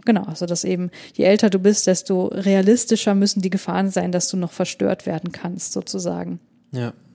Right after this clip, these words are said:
Speaker 1: Aber man kann jetzt auch nicht sagen, dass es jetzt das Alter ist, sondern es ist eher die kognitive Entwicklung, ne? Die Entwicklung der Medienkompetenz, die hier den Unterschied macht,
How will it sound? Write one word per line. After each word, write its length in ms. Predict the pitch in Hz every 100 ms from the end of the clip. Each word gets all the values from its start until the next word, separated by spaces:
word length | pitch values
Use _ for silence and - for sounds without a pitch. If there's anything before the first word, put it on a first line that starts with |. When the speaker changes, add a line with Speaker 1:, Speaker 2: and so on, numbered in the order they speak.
| _
Speaker 1:
Aber 120 | 202 202
man 100 | 214
kann 140 | 247
jetzt 140 | 254
auch 100 | 214
nicht 140 | 226 208
sagen, 240 | 196 214
dass 120 | 202
es 140 | 208 -
jetzt 160 | 190
das 140 | 180 -
Alter 440 | - 208 269 262
ist, 220 | 247 262
sondern 300 | - 208 214
es 120 | 202 180
ist 140 | 202
eher 220 | - 220
die 120 | 202
kognitive 560 | 214 214 214 196 208 185
Entwicklung, 560 | 180 170 180 - 180 180
ne? 140 | 214
Die 80 | 208
Entwicklung 400 | 190 208 208 190
der 100 | 175
Medienkompetenz, 920 | 190 208 196 - 185 180 - 180 180
die 100 | -
hier 80 | 180
den 160 | 185
Unterschied 480 | 180 190 208 - 190
macht, 360 | 190 185 -